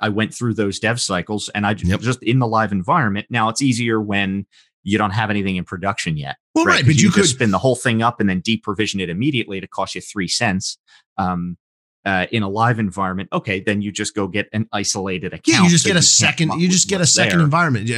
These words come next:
Speaker 1: Yeah.
Speaker 2: G C P is particularly nice about this, where you can have a, uh, A W S is okay with it, where you have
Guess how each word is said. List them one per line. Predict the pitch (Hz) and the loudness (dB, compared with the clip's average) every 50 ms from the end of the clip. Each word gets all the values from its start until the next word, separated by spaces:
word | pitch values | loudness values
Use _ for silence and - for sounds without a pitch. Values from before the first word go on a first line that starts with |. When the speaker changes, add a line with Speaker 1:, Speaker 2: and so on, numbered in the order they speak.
| 127 127 | 2 2
Speaker 1:
Yeah. | 120 120 | 4 4
Speaker 2:
G | 160 214 | 4 4
C | - - 190 143 | 2 2 2 2
P | 123 160 175 | 2 4 2
is | 156 127 | 2 2
particularly | 131 127 127 151 139 - 147 131 117 110 | 2 0 0 0 0 0 2 2 2 2
nice | 98 104 107 104 - | 0 -2 -2 -4 -4
about | - 101 90 - | -4 -6 -6 -6
this, | - - | -8 -8
where | - 101 98 | -6 -6 -6
you | 101 98 | -4 -2
can | 117 110 | 0 2
have | 117 117 107 101 | 2 2 0 -2
a, | 92 85 - - - - - _ - | -6 -10 -12 -16 -20 -20 -20 _ -6
uh, | 104 101 98 95 92 90 - - - - | -4 -2 -2 -2 -2 -4 -6 -8 -10 -2
A | 113 151 151 | 0 2 2
W | 147 135 135 131 127 123 | 4 4 4 4 4 4
S | 123 113 - - | 4 2 2 0
is | 110 98 92 87 - _ _ _ - 131 123 127 131 127 123 113 | -2 -4 -6 -8 -12 _ _ _ -14 -10 -8 -4 -4 -2 -2 -2
okay | 117 - 120 120 113 - 120 104 92 | -2 -2 0 0 0 0 -2 -4 -4
with | 82 78 73 71 | -4 -8 -12 -14
it, | - - - - - _ | -16 -18 -20 -20 -20 _
where | - - 117 117 113 113 110 107 | -4 0 0 2 2 2 0 -2
you | 104 85 107 120 127 | -4 -2 0 2 2
have | 117 120 120 113 110 101 | 4 4 2 0 -2 -6